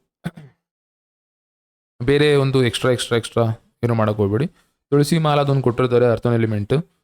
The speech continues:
ಅದನ್ನ ಕೂಡ ಹಾಕ್ಸ್ಬೋದು. So ಫೋರ್ನ ಒಂದ್ ಕಡೆ ಆಕ್ಟಿವೇಟ್ ಮಾಡ್ಸಿ. ಇದಿಷ್ಟು ಮಾ-, ಮಾತಾಡಿದ್ರೆ ನಾವು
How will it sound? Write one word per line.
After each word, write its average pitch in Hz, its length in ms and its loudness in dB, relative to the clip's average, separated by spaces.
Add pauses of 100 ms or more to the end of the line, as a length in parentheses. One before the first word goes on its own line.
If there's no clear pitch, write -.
(420)
ಅದನ್ನ 131 220 0
ಕೂಡ 127 220 0
ಹಾಕ್ಸ್ಬೋದು. 117 500 -4 (960)
So 117 120 2
ಫೋರ್ನ 143 260 2
ಒಂದ್ 135 140 -2
ಕಡೆ 139 120 -2
ಆಕ್ಟಿವೇಟ್ 117 440 -6
ಮಾಡ್ಸಿ. 107 420 -14 (680)
ಇದಿಷ್ಟು 135 440 0
ಮಾ-, 156 340 0
ಮಾತಾಡಿದ್ರೆ 123 640 0
ನಾವು 120 340 -2